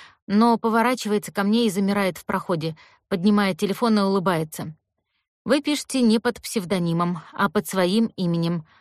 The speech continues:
Лоуэн Эшли, и, как ни смешно, именно с этим автором я встречаюсь сегодня в девять тридцать". Я, наконец, увидела эту улыбку, и какой бы роскошной она ни была,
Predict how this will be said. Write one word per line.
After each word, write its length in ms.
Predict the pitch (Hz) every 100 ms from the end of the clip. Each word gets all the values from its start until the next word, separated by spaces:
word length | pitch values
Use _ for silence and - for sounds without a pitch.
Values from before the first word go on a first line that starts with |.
| _ -
Лоуэн 600 | 190 247 269 240 175 170
Эшли, 320 | - 175 175
и, 200 | - 196
как 240 | 190 160
ни 80 | 160
смешно, 440 | - 170 - 240
именно 400 | 277 214 202 185
с 100 | 185
этим 260 | 208 - 170
автором 460 | - 254 - 151 156 - - - -
я 200 | - 226
встречаюсь 560 | - 202 180 208 170 160
сегодня 420 | 196 190 202 180
в 40 |
девять 280 | 156 190 156
тридцать". 520 | 156 160 - 156 - - _ _ _ _ _ _ _ _ _ _ _ - - -
Я, 140 | 214
наконец, 420 | 214 214 214 208 233
увидела 360 | 202 165 170
эту 260 | 180 165 185
улыбку, 600 | 180 175 165 - 175 165 - _ -
и 60 |
какой 360 | - 220 - 240
бы 200 | 196 208
роскошной 640 | 220 - - 175 - 165
она 120 | 160 156
ни 120 | 160
была, 300 | 170 226